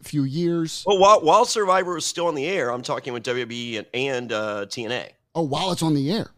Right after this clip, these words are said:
Speaker 2: While it's on the air.
Speaker 1: Holy
Speaker 2: Yeah, that,
Speaker 1: shit.
Speaker 2: actually, uh,
Speaker 1: Who called
Speaker 2: W W E
Speaker 1: you from W W E?
Speaker 2: Uh, I, everything was done through, uh, through my manager.
Speaker 1: Got you. Okay.
Speaker 2: So, like, th-, the only time I finally got on the phone with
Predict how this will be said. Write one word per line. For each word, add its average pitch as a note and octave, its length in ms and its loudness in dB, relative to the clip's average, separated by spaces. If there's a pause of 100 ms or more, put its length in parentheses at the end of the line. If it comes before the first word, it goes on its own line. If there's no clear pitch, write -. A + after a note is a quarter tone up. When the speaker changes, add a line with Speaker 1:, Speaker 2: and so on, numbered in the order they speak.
Speaker 2:
While B2+ 120 2
it's B2+ 140 -2
on A#2 80 -2
the G#2+ 80 -2
air. D#2 180 -8 (120)
Speaker 1:
Holy D3+ 260 -4
Speaker 2:
Yeah, G2+ 160 -2
that, C3+ 100 0
Speaker 1:
shit. - 320 -8
Speaker 2:
actually, D#3+ 400 2
uh, B2+ 380 6
Speaker 1:
Who A#2 80 -6
called - 0 -
Speaker 2:
W - 260 2
W C4+ 200 2
E - 40 -4
Speaker 1:
you C4+ 60 2
from A#3+ 160 0
W A#3 180 0
W A#3+ 220 -2
E? - 80 -6 (720)
Speaker 2:
Uh, A#2 340 2
I, C3+ 180 0
everything D3 460 2
was B2+ 160 -4
done A#2 460 -2
through, A2 480 -8
uh, G2 320 -4
through G#2+ 240 -8
my G2 40 -8
manager. F2+ 520 -12
Speaker 1:
Got C#3 260 -4
you. A#2 80 -12 (140)
Okay. C3 180 -10
Speaker 2:
So, G#2 300 -4
like, A#2 140 -4
th-, A2+ 220 -18
the A#2+ 300 -6
only F3 340 0
time D3+ 320 -4
I G3 120 -2 (280)
finally B2 520 -4
got A2+ 260 -2
on A2+ 100 -4
the G#2+ 80 -6
phone A2 300 -4
with G2+ 180 -8